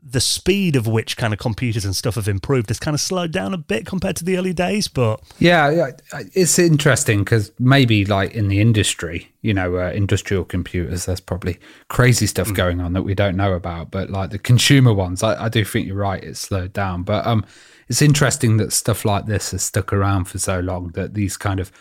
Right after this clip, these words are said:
Speaker 2: pioneering ideas and laws and tests like, um, the Turing test, you know, um,
Speaker 1: Yeah.
Speaker 2: is, is still around, and it kind of really helped shape it. And also it's really interesting that he kind of became a billionaire after investing,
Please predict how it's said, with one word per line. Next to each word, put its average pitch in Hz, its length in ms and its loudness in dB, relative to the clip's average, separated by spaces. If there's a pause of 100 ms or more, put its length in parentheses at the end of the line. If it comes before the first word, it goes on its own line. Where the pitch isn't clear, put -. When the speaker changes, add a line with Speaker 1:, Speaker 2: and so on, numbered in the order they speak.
(240)
Speaker 2:
pioneering 101 600 2
ideas 95 540 -2
and 92 220 -2
laws 98 420 0
and 90 140 -4
tests - 460 -4
like, 92 360 -6
um, 95 200 -6 (180)
the 113 120 -2
Turing 101 440 2
test, - 420 -8
you 107 60 -2
know, 85 240 -6
um, 85 240 -12 (380)
Speaker 1:
Yeah. 92 280 -4
Speaker 2:
is, 95 160 -2
is 98 180 -4
still 98 280 -2
around, 90 420 -4
and 87 120 -6
it - 160 -8
kind 107 240 2
of 90 140 -2 (540)
really 113 240 2
helped 95 260 -2
shape 107 400 0
it. 95 160 0
And 104 120 2
also 151 300 2
it's 123 140 -2
really 139 240 4
interesting 123 480 2
that 101 100 0
he 101 100 -2
kind 107 240 -2
of 95 140 -8
became 113 320 -2
a 104 60 2
billionaire 90 640 0
after 87 300 -6
investing, 90 600 -4